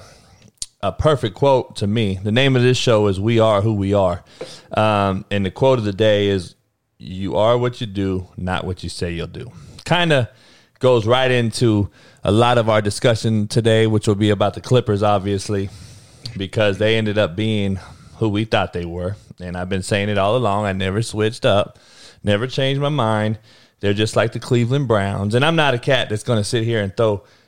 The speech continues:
salt and piss on people's, uh, teams and shit, 'cause I hate when they do that to me. So I've never been that guy to be like, "Oh, you fucking Clippers." Uh,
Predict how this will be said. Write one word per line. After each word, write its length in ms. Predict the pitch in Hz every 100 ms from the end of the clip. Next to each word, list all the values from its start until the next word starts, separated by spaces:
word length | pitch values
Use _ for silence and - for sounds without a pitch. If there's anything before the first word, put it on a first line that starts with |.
| _
salt 540 | - 147 139 135 131
and 160 | 113 98
piss 300 | - 135 -
on 180 | 131 117
people's, 420 | 135 120 117 110
uh, 420 | 113 107 101 95 - - - -
teams 540 | - 151 139 135 127
and 120 | 127
shit, 260 | - 147 131
'cause 120 | 120
I 100 | 107
hate 180 | 107 139
when 140 | 117
they 100 | 120
do 140 | 117 127
that 160 | 120 -
to 80 |
me. 240 | 104 127 127
So 140 | 113
I've 160 | 104 113
never 220 | 127 113
been 180 | 110 113
that 140 | 98
guy 180 | 117 107
to 80 | 110
be 100 | 110
like, 180 | 110 180
"Oh, 300 | 254 262 254
you 120 | 233
fucking 420 | - 240 208 190
Clippers." 400 | - 214 196 190 - - - -
Uh, 80 | _